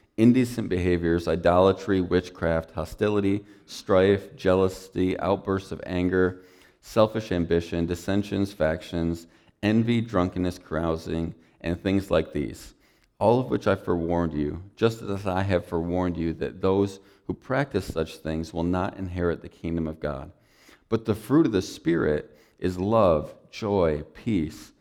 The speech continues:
patience, kindness, goodness, faithfulness, gentleness, and self-control. Against such things there is no law.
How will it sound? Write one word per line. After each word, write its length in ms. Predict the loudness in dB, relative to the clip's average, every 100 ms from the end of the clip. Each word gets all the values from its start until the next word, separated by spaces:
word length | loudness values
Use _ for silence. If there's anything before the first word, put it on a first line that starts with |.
| _ _
patience, 560 | -2 -2 -2 -6 -10 -12
kindness, 640 | -8 -2 0 0 -2 -6
goodness, 460 | 0 2 2 -6 -8
faithfulness, 800 | -2 -2 0 -6 -4 -6 -12 _ _ _ _ -8
gentleness, 640 | 0 2 4 2 0 -6
and 160 | -8 -8
self-control. 920 | 0 0 2 -4 -4 -2 0 -2 -8 _ _ _ _ _
Against 400 | -4 0 0 0
such 260 | -4 -6 -6
things 320 | -4 -2 -2
there 140 | -2
is 240 | -2 -4 -2
no 140 | -4
law. 440 | -2 -2 -2 -6